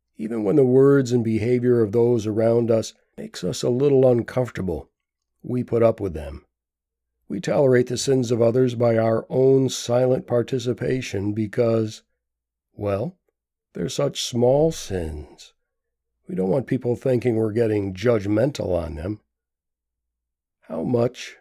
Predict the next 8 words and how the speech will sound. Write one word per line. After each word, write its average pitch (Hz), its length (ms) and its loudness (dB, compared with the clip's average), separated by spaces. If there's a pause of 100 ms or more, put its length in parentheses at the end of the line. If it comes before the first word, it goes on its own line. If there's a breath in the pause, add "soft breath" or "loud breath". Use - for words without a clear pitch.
as 110 140 -12
we 120 200 2
asked 117 260 0
before, 107 760 -2 (680)
do 123 80 -2
we 123 160 2
really 120 640 2
hate - 640 -10